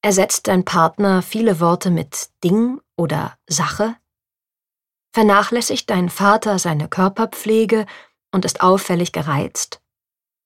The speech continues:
Schimmeln bei deiner Mutter plötzlich regelmäßig Lebensmittel im Kühlschrank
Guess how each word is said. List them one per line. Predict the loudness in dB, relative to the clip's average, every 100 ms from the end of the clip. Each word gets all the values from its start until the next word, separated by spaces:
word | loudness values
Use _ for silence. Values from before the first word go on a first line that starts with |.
| _ -6
Schimmeln | 2 4 6 6
bei | 6
deiner | 4 4
Mutter | 4 2 0 -2
plötzlich | 0 -2 0 -2 0
regelmäßig | 2 2 0 0 -4
Lebensmittel | -2 0 2 0 2 0 0
im | 0 0
Kühlschrank | 2 2 2 2 2 0